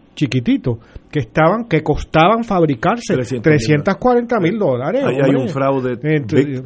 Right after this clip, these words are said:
Speaker 2: big time.
Speaker 1: Entonces, eh, ese, eh, eh, eh, ¿sabe? Eso, eso, eso es lo produce la colonia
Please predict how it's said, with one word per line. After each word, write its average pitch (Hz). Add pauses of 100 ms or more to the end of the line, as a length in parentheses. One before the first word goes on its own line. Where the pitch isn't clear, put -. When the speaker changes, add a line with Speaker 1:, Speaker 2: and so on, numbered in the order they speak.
(240)
Speaker 2:
big 120
time. 92
Speaker 1:
Entonces, 170 (340)
eh, 165
ese, 185 (140)
eh, 170
eh, 147
eh, 139 (280)
¿sabe? 180
Eso, 185
eso, 190
eso 190
es 202
lo 202
produce 185
la 220
colonia 175